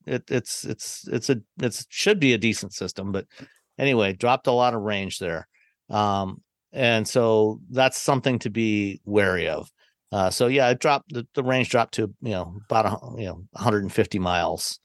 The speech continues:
um, from, you know, as soon as I turned on the A C. Um, but it was too hot to drive without it, you know, so I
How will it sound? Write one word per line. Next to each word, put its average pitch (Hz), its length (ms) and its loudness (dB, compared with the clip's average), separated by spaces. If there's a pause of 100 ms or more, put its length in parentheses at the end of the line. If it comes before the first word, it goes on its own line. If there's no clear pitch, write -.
(460)
um, 87 640 0 (280)
from, 101 340 0
you 104 100 0
know, 90 120 -2
as 90 100 -4
soon 127 120 4
as 107 80 4
I 104 80 6
turned 95 280 0
on 92 100 0
the 85 140 -6
A 90 80 -4
C. 80 360 -4 (520)
Um, 92 420 2
but 117 120 4
it 131 40 4
was 120 180 0
too 131 200 4
hot 110 240 2
to - 80 -12
drive 92 260 -2
without 90 380 -2
it, 85 120 -6 (160)
you 90 120 -8
know, 82 200 -8 (100)
so 90 500 0
I 87 160 0